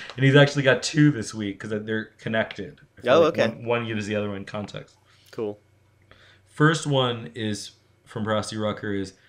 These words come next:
Speaker 1: "Going to get a Powerball, Tix, T I X."
Speaker 2: Mm-hmm.
Speaker 1: "Why not?" Exclamation point.
Speaker 2: <laughs> Was
Speaker 1: And
Speaker 2: it just the
Speaker 1: then
Speaker 2: letter Y?
Speaker 1: <laughs> No, he actually
Speaker 2: Oh.
Speaker 1: spelled it out. That was a short one. So,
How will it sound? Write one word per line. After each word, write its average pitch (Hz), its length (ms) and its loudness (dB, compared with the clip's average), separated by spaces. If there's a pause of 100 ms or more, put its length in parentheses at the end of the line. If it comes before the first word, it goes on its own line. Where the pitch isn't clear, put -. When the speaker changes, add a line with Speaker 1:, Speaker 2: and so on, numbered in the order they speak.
(340)
Speaker 1:
"Going 131 360 4
to 139 80 6
get 139 180 6
a 135 80 6
Powerball, 127 720 2
Tix, - 580 -6
T 113 220 -6
I 107 140 0
X." - 480 -4 (180)
Speaker 2:
Mm-hmm. 117 320 -10
Speaker 1:
"Why 151 320 12
not?" 208 520 10
Exclamation 156 720 6
point. 151 420 0 (440)
Speaker 2:
<laughs> - 440 -20
Was 151 140 4
Speaker 1:
And 151 80 6
Speaker 2:
it - 20 -6
just 135 220 4
the 151 60 6
Speaker 1:
then 135 60 6
Speaker 2:
letter 131 240 10
Y? 123 320 4 (140)
Speaker 1:
<laughs> 139 120 -4 (540)
No, 165 280 6
he 131 80 4
actually 131 240 0
Speaker 2:
Oh. 107 120 4
Speaker 1:
spelled 120 200 0
it 117 60 -4
out. 101 120 -4
That 104 80 -6
was 110 120 -8
a 110 40 -12
short 113 340 -8
one. 98 160 -10
So, 98 300 -10